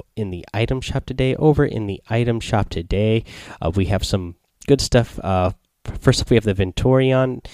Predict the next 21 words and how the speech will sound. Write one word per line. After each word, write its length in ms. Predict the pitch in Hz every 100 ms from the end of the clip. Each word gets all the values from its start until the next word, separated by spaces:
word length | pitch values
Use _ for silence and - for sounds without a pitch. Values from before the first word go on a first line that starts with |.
| - - - -
uh, 380 | 92 92 95 -
outfit, 560 | 120 127 - 139 - - 104
the 80 |
Ventura 560 | 95 90 85 - 127 123
outfit, 600 | 120 120 - 127 123 - - -
the 100 | 87
Triumph, 920 | - - 104 104 117 120 123 - - - - - - _
um, 480 | 90 90 87 85 92 87 - - _ _ _ _ _ _ _ _ _ _ _ _ _ _ _ _ _ _ 107
uh, 240 | 92 90
the 100 | 95
Triumph, 840 | - 113 113 113 113 - - - -
uh, 240 | 104 95
glider, 540 | 92 113 131 139 143 - - - - -
and 380 | 101 101 98 95
the 280 | 98 95 -
airfoil 760 | 104 101 - 104 101 98 98 - -
harvesting 400 | - 107 92 95
tool. 400 | 92 85 80 - -
And 180 | 101
then 140 | 95 90
also, 640 | 117 180 - 98 87 98